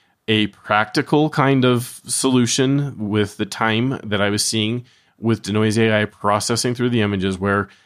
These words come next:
it was reasonable, still longer than I expected, but reasonable to be able to do the testing and a reasonable use case if photographers do need to feed raw files through Denoise A I software. Um, other things that were important to the test, just to make sure we got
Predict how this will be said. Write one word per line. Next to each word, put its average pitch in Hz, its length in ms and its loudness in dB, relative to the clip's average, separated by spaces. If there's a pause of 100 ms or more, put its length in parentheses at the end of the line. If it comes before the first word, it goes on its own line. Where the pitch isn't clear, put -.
(120)
it 156 120 2
was 147 240 2
reasonable, 98 300 0
still 160 500 0
longer 123 460 2
than 107 180 0
I 90 260 -2 (480)
expected, 95 680 -4
but 120 160 2
reasonable 110 1120 0 (300)
to 123 100 -2
be 127 80 4
able 117 160 2
to 113 100 2
do 107 140 2
the 104 100 0
testing 101 520 -2
and 113 180 2
a 123 80 2
reasonable 123 640 2
use 120 260 -2
case 101 480 0 (340)
if 123 220 0
photographers 104 600 0
do 101 200 0
need 104 260 0
to 92 80 -6
feed 90 260 -4
raw 85 200 0
files 80 420 -6
through 80 320 -8 (100)
Denoise 80 360 -8
A 76 160 -10
I - 20 -12
software. 95 540 -4 (760)
Um, 113 440 0
other 160 260 4
things 160 300 2
that 123 120 2
were 120 120 4
important 117 380 0
to 113 40 0
the 104 80 -4
test, 110 340 -2
just 110 220 -2
to 107 60 -8
make 101 200 -2
sure 120 560 0
we 107 240 -4
got 101 600 -2